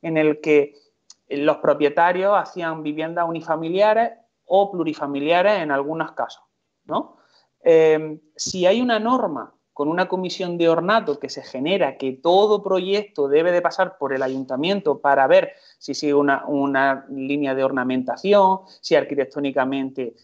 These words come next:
eh, cumple con, con el entorno, si es de calidad. Atención a esto, si la construcción es de calidad, se aprobaba, si no era de calidad,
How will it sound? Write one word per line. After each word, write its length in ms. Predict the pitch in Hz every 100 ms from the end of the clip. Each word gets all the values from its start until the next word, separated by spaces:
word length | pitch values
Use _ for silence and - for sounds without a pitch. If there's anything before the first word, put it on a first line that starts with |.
| _
eh, 220 | - 127 127
cumple 360 | 156 147 135
con, 320 | 139 135 131
con 200 | - 139
el 100 | 127
entorno, 720 | 123 127 190 208 190 180 190 - _
si 240 | - - 175
es 220 | 196 196
de 200 | 170 151
calidad. 600 | 147 131 123 127 165 170 _ _ _ _ _ _ _
Atención 340 | 139 135 175
a 140 | 156 170
esto, 320 | - 113 -
si 160 | - 151
la 140 | 123
construcción 420 | 123 - - 175
es 100 | 220
de 120 | 214 208
calidad, 340 | 175 156 190
se 160 | 226 180
aprobaba, 560 | 147 135 151 214 151
si 140 | - 131
no 80 |
era 100 | 131
de 140 | 170 190
calidad, 420 | 175 147 147 233